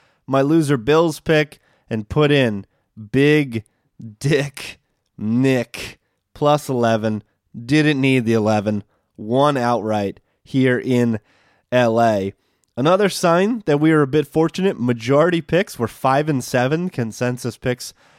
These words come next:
one and one. But as you said, it is all about top picks. D P, you improved to twelve, two and one with your number one selection, eighty-three percent from D P.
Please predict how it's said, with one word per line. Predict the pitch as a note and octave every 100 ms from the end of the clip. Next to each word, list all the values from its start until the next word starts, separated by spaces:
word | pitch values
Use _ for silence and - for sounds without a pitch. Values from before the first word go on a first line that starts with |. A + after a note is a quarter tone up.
| _ -
one | A#2+ C3+ C3
and | A#2+
one. | C3+ A#2+ A2
But | A#2+
as | C3 B2
you | A#2+
said, | - B2+ G#2 - _ _ _ _
it | A#2+
is | D3 D#3 C#3
all | C#3 B2+ A#2 - _ -
about | A#2 B2 A#2
top | - B2+ A2+
picks. | - B2 G#2 - -
D | B2+
P, | C3 C#3
you | B2+ C#3
improved | B2+ C#3 C#3 C3
to | B2 - -
twelve, | - - E3+ F#3 G#3+ F3+ C#3+ _
two | - F#3+ G3 G3
and | D3+ C#3+ C#3
one | C#3 D3+ D#3 B2 G#2+ G2+ _ _ _ _
with | A#2+ C#3+ C#3+ B2+
your | C3 C3
number | B2 B2+ C#3 C3+ B2+
one | A#2 B2 B2
selection, | - A#2+ A2+ B2 - A#2+ A2 - _ -
eighty-three | F3+ G#3+ G#3+ F3+ - D#3+ E3+
percent | E3+ A#2 A2 C#3+ C3+ G#2+ - _ _ _ _ _
from | - B2 A2+
D | B2+ A#2
P. | B2+ A#2+ G2